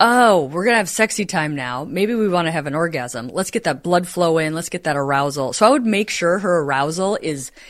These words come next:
at a good level before she would penetrate. And, but we don't know that. We think sex starts by putting something in the vagina. All genders think that.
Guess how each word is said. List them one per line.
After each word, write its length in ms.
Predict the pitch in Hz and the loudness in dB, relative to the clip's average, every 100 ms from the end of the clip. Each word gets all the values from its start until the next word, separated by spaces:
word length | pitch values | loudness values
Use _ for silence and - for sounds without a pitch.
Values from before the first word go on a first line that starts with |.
| - _ | -20 _
at 100 | 160 | 0
a 80 | 151 | 0
good 220 | 160 165 | 0 -2
level 360 | 135 120 104 - | -2 -6 -10 -10
before 260 | - 156 160 | -8 -4 -4
she 140 | - | -2
would 140 | 143 135 | -4 -4
penetrate. 500 | 131 123 - 95 - - - - - _ _ | -6 -6 -6 -8 -8 -14 -18 -20 -20 _ _
And, 140 | - 240 | 2 4
but 160 | 311 | 4
we 80 | 262 | 4
don't 180 | 403 349 | 2 2
know 200 | 349 294 | 2 2
that. 280 | 151 - - | 0 -4 -10
We 140 | 180 233 | -4 0
think 180 | 359 349 | 0 0
sex 280 | 285 285 | 0 -2
starts 280 | - 262 247 | 0 0 2
by 120 | 226 | 0
putting 200 | 214 233 | 0 0
something 280 | 220 208 202 | 0 -2 -2
in 100 | 185 | -2
the 60 | 170 | -2
vagina. 420 | 151 135 117 - - _ _ _ | -4 -6 -8 -12 -20 _ _ _
All 140 | - 196 | -2 0
genders 380 | 180 160 143 - | 0 -2 -4 -6
think 180 | 151 | -8
that. 220 | - - | -8 -10